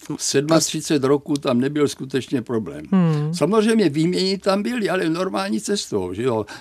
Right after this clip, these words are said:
Speaker 2: Ono potom ke-, teďka ke konci, už ta doba už se změnila, koncertů ubývalo a takovýhle věci byly. Tak když měl někdo možnost, tam byl trumpetista,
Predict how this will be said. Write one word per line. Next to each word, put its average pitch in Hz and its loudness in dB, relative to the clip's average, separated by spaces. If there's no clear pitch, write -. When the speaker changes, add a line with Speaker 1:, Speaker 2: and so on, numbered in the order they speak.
Speaker 2:
Ono 147 0
potom 151 -2
ke-, 127 -2
teďka 123 -2
ke 117 -2
konci, 135 -4
už 110 -4
ta 110 0
doba 127 -4
už 127 -6
se 127 -2
změnila, 120 -2
koncertů 127 -4
ubývalo 139 -4
a 110 0
takovýhle 127 -4
věci 120 -4
byly. 123 -2
Tak 131 -2
když 120 -8
měl 139 0
někdo 139 0
možnost, 135 0
tam - -4
byl 131 2
trumpetista, 135 -2